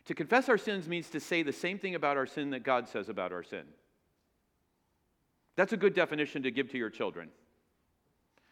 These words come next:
Confession of our sin means to say the same thing about our sin that God says about our sin. What does God say about our sin?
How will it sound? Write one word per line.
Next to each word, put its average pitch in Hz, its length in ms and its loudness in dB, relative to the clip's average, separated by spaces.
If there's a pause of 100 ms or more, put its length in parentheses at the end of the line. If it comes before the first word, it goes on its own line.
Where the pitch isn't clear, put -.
Confession 190 500 2
of 190 100 -2
our 170 120 6
sin 165 280 -4
means 151 300 -2 (220)
to 151 120 -2
say 170 220 2
the 139 100 2
same 214 280 2
thing 214 180 0
about 165 240 4
our 143 140 4
sin 143 240 -2
that 113 160 -2
God 131 280 4
says 120 220 -2
about 113 240 2
our 110 100 2
sin. 117 220 -4
What 139 120 0
does 160 100 -2
God 139 240 2
say 139 120 -2
about 120 220 4
our 104 100 0
sin? 98 280 -8